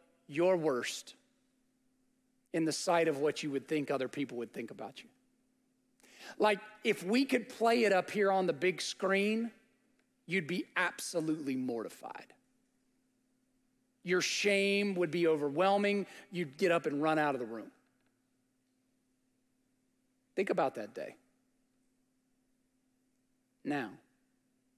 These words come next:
will you remember that on that day, you were just as deeply loved and valued and a person of worth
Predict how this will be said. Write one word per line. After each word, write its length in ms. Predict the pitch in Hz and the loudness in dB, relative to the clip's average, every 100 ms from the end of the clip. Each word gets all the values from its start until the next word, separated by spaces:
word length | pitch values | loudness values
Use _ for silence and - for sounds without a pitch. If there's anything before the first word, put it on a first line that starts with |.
| _ _ _ _ _ _ _ _ _ _ _ - | _ _ _ _ _ _ _ _ _ _ _ -10
will 100 | 147 | -4
you 140 | 180 | 0
remember 500 | 226 175 165 175 175 | 2 2 2 2 2
that 180 | 160 143 | 2 2
on 280 | 135 156 156 | 2 2 2
that 280 | 143 135 123 | 0 -2 -4
day, 400 | 127 131 143 147 - _ _ _ _ _ _ _ _ _ _ _ _ _ _ - | -2 0 -2 -4 -14 _ _ _ _ _ _ _ _ _ _ _ _ _ _ -12
you 140 | 151 | -8
were 140 | 123 113 | -6 -8
just 680 | 113 123 151 170 - - - - | -8 -2 2 2 -2 -12 -12 -6
as 180 | 123 | -6
deeply 540 | 117 156 151 151 147 131 | -6 -6 -6 -4 -4 -4
loved 720 | 120 127 135 143 143 - - _ _ _ _ _ - | -2 0 0 -2 -6 -18 -20 _ _ _ _ _ -14
and 160 | 123 | -14
valued 840 | 110 127 127 131 135 143 143 147 - _ _ _ _ _ | -8 -2 0 0 0 -2 -4 -6 -14 _ _ _ _ _
and 120 | 123 | -8
a 60 | 123 | -8
person 500 | - 147 151 - 147 | -6 -2 -2 -2 -8
of 80 | 123 117 | -10 -10
worth 420 | 127 135 135 - | -4 -2 -2 -8